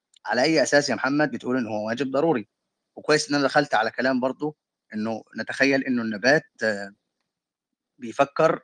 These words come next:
آه، لا طبعًا، لا قياس مع الفارق، واضح جدًا الفارق اللي فيه، إن إحنا ما شفناش، ما شفناش نبات بيصنع تليفون مثلًا وقاعد بيتكلم و-، وبيعمل برمجة وسوفت وير وآي تي وبتاع، ما، ما شفناش حاجة من دي خالص.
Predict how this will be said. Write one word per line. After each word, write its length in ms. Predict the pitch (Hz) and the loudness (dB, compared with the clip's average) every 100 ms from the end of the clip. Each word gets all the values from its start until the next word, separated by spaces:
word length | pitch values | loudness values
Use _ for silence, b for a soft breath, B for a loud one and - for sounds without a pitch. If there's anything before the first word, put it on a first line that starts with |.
| _ | _
آه، 360 | - 92 71 - - _ _ | -8 -6 -8 -12 -18 _ _
لا 120 | - - | -4 0
طبعًا، 400 | 156 117 156 160 _ _ _ _ | 0 0 -2 -4 _ _ _ _
لا 120 | 113 | -12
قياس 340 | 120 135 135 123 | -4 -2 -2 -2
مع 100 | 104 | -6
الفارق، 400 | - 143 110 - | -2 0 0 -4
واضح 540 | 131 160 151 131 113 - | 0 2 4 2 -4 -6
جدًا 200 | 139 123 | -8 -6
الفارق 440 | 110 101 - 123 117 | -8 -8 -4 -4 -4
اللي 120 | 113 | -6
فيه، 260 | 113 160 185 _ _ _ _ _ _ - | -2 -2 -2 _ _ _ _ _ _ 0
إن 40 | |
إحنا 140 | 127 127 | 2 4
ما 100 | 123 | 0
شفناش، 480 | - 131 139 - 123 | 0 0 2 0 -4
ما 180 | 113 - _ B B - | -6 -8 _ B B -10
شفناش 380 | - 135 143 131 | 0 2 4 2
نبات 200 | 123 127 | 0 0
بيصنع 380 | 117 131 127 | -2 0 0
تليفون 420 | 110 110 107 135 123 | -2 -6 -4 0 2
مثلًا 340 | 123 127 120 | 2 0 0
وقاعد 280 | 107 117 104 | 0 -2 -2
بيتكلم 560 | 104 - 127 123 123 | -6 -4 0 0 -2
و-، 280 | 113 107 107 - _ _ _ - | -4 -8 -10 -12 _ _ _ -12
وبيعمل 500 | 104 117 123 117 104 | -4 2 4 2 -2
برمجة 340 | 107 123 120 | -2 0 0
وسوفت 340 | 110 113 - | -4 -8 -10
وير 280 | 113 131 127 | -2 0 0
وآي 340 | 113 107 110 107 | -2 -8 -8 -6
تي 200 | 131 131 | 0 0
وبتاع، 380 | 107 - 127 | 0 0 2
ما، 140 | 113 117 | 0 -6
ما 80 | 110 | -10
شفناش 320 | - - - | -6 -4 -2
حاجة 200 | 120 110 | -2 -2
من 140 | 107 | -4
دي 80 | 113 | -6
خالص. 420 | - 139 160 - | 0 2 2 -4